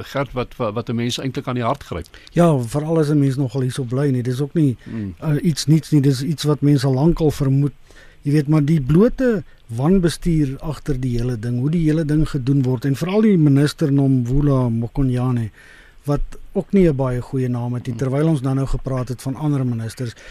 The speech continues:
Speaker 2: 'n Mens wonder as daar nou regtig eendag 'n oordentlike kabinetskommeling kom, dan moet sy dan regtig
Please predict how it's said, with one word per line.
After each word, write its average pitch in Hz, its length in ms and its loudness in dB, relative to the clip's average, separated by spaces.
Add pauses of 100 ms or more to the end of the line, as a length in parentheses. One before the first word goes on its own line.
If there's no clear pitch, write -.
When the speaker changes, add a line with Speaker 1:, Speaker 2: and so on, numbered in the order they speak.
(280)
Speaker 2:
'n 180 60 0
Mens 220 220 6
wonder 214 280 2
as 190 160 0
daar 190 140 2
nou 180 160 4
regtig 139 380 -2
eendag 156 340 0
'n 156 100 -2
oordentlike 131 580 -2
kabinetskommeling 120 920 -2
kom, 117 200 -6
dan 127 220 0
moet 156 120 0 (100)
sy 160 220 2
dan 139 240 2
regtig 139 380 2